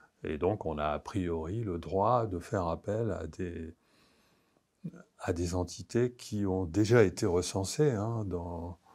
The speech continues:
dans, dans, dans la littérature, euh, depuis, euh,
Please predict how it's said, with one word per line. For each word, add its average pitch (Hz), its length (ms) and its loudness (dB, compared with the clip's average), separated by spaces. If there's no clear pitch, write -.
dans, 90 320 0
dans, 87 340 -2
dans 87 180 -2
la 85 120 0
littérature, 90 840 -2
euh, 87 360 -4
depuis, 92 600 -6
euh, 90 440 -6